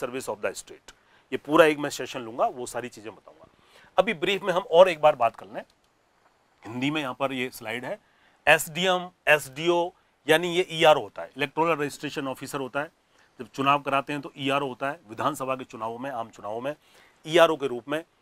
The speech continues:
अ, एसडीएम यहाँ पर काम करता है। कौन कौन से काम होते हैं, at a glance आप देखिए। <clears throat> उपखंड अधिकारी के एसडीएम के काम, रेवेन्यू कोर्ट, लैंड रेवेन्यू, भूमि रूपांतरण करता है, रोडा,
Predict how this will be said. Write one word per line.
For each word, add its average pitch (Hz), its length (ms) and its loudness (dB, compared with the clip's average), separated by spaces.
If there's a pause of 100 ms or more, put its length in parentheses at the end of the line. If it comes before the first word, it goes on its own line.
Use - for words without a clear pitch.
(540)
अ, 107 240 -8 (220)
एसडीएम 117 380 0
यहाँ 101 120 -18
पर 117 140 -14
काम 101 200 -12
करता 113 240 -4
है। 160 60 0 (140)
कौन 233 200 -2
कौन 196 180 -2
से 190 160 -4
काम 147 240 0
होते 113 200 -12
हैं, 131 220 -4
at 139 60 -8
a 131 100 -4
glance 113 260 -4
आप 98 120 -4
देखिए। - 300 -20 (600)
<clears throat> 196 520 -2
उपखंड 156 320 2
अधिकारी 135 300 2
के 143 100 -6
एसडीएम 127 340 -4
के 131 80 -6
काम, 92 220 -8 (920)
रेवेन्यू 151 400 2
कोर्ट, 113 360 -8 (920)
लैंड 147 320 2
रेवेन्यू, 135 460 -2 (380)
भूमि 127 240 -2
रूपांतरण 139 520 0
करता 123 260 -4
है, 110 60 0
रोडा, 123 440 4